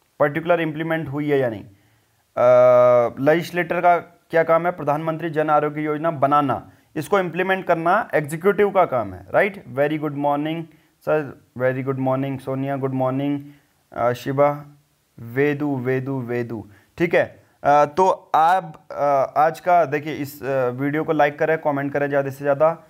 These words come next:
और जो भी ज्वाइन होना चाहिए, चाहते हैं हमारी एप्लीकेशन में, WhatsApp में मैसेज कर दीजिए, क्योंकि लिमिटेड सीट रहेंगी और बहुत अच्छे से करवाया जाएगा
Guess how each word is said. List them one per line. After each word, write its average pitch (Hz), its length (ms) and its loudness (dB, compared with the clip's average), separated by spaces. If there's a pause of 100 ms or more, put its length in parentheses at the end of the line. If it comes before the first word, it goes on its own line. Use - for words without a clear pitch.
(200)
और 147 580 2 (120)
जो 143 220 -2
भी 175 120 0
ज्वाइन 160 280 0
होना 156 240 0
चाहिए, 156 480 -6 (180)
चाहते 135 280 2
हैं 156 260 -4
हमारी 135 320 -2
एप्लीकेशन 139 500 -6
में, 143 220 -4 (320)
WhatsApp 139 380 -2
में 151 80 -4
मैसेज 135 340 -6
कर 143 180 -2
दीजिए, 139 300 -8
क्योंकि 143 600 -12 (200)
लिमिटेड 139 420 0
सीट 139 280 -6
रहेंगी 143 340 -2
और 151 260 2
बहुत 156 300 -6
अच्छे 156 260 -6
से 165 260 -8 (260)
करवाया 147 360 4
जाएगा 101 460 -8